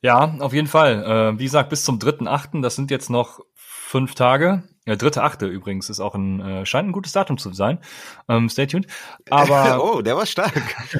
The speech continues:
Speaker 1: <laughs> Ähm, bis dahin gibt's auf jeden Fall noch die Möglichkeit, ab dem vierten achten könnt ihr dann traden, was das Zeug hält, weil da sollte alles klar sein und, äh, wenn, dann nur noch eben, ähm, ja, Corona. Übrigens, gutes, äh, gut, dass wir das noch ansprechen, weil Corona, es gibt, ähm,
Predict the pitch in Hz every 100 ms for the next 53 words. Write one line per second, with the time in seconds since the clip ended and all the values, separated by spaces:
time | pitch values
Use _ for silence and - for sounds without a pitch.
0 | - 180 - 185 - - 151 - - -
1 | - 139 143 143 147 180 202 196 202 170
2 | 175 151 156 147 131 139 156 - 139 143
3 | 156 151 139 156 165 147 147 - 143 139
4 | 135 135 151 - 135 123 120 123 131 123
5 | 117 117 - 131 131 127 117 110 113 117
6 | 110 113 107 110 113 107 104 - 110 110
7 | 113 113 104 104 104 104 98 107 123 117
8 | 107 110 107 101 101 104 101 90 98 95
9 | 92 92 87 _ 90 87 _ _ _ -
10 | _ - 156 196 143 156 160 147 135 180
11 | 180 - 151 135 131 147 160 139 127 -
12 | 131 147 160 135 127 120 123 170 175 165
13 | 123 - 190 - 147 139 135 131 135